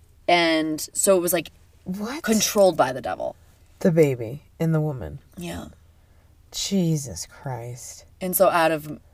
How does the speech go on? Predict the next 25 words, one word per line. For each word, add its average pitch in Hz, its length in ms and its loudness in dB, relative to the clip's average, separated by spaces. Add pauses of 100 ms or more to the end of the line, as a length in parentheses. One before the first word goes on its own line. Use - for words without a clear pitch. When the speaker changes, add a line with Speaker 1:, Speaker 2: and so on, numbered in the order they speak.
Speaker 1:
what 170 140 -8
is 214 100 -6
that 220 120 -6
called? - 160 -10
Wedlock. - 260 2
Speaker 2:
She's 247 120 4
like, 269 140 12
"No, 240 140 8
actually, 202 380 4
I 196 100 6
was 190 220 2
raped 180 400 -2
by 180 120 -2
my 170 200 -4
uncle." 165 460 -6 (360)
Speaker 1:
Yeah. 214 460 2
Speaker 2:
<laughs> - 20 -14
Like, 247 380 0 (640)
Speaker 1:
And 156 160 -10
they're 156 120 -10
like, 160 440 -12 (420)
"You're 151 220 -12
dead, 143 380 -14 (180)
'cause 147 280 -16
you" 143 260 -12